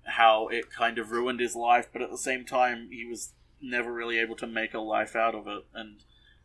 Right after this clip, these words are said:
he still wishes that he could sometime. Or as my notes say, he loves books, he wants to fuck books.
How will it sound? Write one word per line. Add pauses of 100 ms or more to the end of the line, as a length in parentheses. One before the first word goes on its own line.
(120)
he (120)
still
wishes
that
he
could
sometime. (360)
Or
as
my
notes
say,
he
loves
books,
he
wants
to
fuck
books.